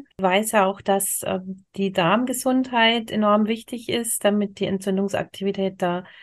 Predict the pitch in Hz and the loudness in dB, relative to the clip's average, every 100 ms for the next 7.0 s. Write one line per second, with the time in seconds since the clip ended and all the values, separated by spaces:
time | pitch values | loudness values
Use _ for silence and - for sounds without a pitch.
0 | - - - - - 190 170 160 190 185 | -20 -20 -20 -12 -4 -4 -4 -4 -2 2
1 | 190 233 269 277 240 233 214 202 202 214 | 2 2 2 2 4 4 2 2 0 -2
2 | 247 262 330 349 330 - 240 240 240 233 | -6 0 2 2 0 -2 0 4 2 0
3 | - - _ - 208 208 208 208 208 202 | -16 -20 _ 4 6 6 6 4 4 0
4 | - - - 196 220 247 233 240 - 226 | -4 -6 2 6 6 8 6 6 4 0
5 | 220 220 220 - 220 220 202 208 185 185 | 2 2 2 2 4 6 6 6 4 4
6 | 240 247 - 220 - 214 214 214 214 | 2 -2 0 -2 2 4 6 6 6